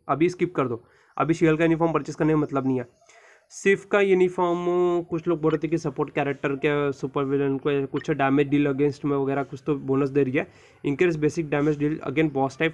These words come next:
forty five percent, तो ये बोनस के वजह से इसको काफ़ी लोग सपोर्ट कैरेक्टर बोल रहे हैं। भाई मेरे को तो कहीं से भी एंगल से ये सपोर्ट कैरेक्टर लग नहीं रही, ना इसके टियर टू बोनस में, ना इसके पैसिव में कुछ अच्छे बोनस है।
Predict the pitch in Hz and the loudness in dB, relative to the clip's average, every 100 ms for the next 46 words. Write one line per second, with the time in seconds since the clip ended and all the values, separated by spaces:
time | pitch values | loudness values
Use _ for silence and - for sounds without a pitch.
0 | - 143 160 151 139 131 120 113 - - | -2 -2 0 -2 -2 -4 -4 -8 -10 -20
1 | _ - 170 180 185 165 165 160 175 160 | _ -2 4 4 4 4 2 2 2 2
2 | 180 170 185 147 135 165 165 143 147 156 | 0 -2 0 0 2 0 0 -2 -2 -2
3 | 151 135 151 131 123 117 - _ _ - | -2 -2 -2 0 0 -4 -10 _ _ -2
4 | 139 160 135 135 156 165 165 147 135 160 | 2 4 2 2 0 -2 0 0 2 0
5 | 170 147 131 143 156 160 165 156 127 151 | 0 -2 -2 -2 0 0 0 -2 -6 -4
6 | 151 143 147 135 131 131 127 120 - - | -2 -2 -2 -2 0 2 2 -2 -6 -20
7 | _ 139 143 143 165 156 147 147 156 143 | _ -4 -2 0 -2 0 0 0 0 2
8 | 147 135 151 143 139 131 147 139 131 147 | 0 0 -2 0 -2 -4 -4 -4 -2 0
9 | 147 151 147 139 160 135 131 135 143 131 | 0 0 -4 -4 -2 0 0 0 -4 -8
10 | _ | _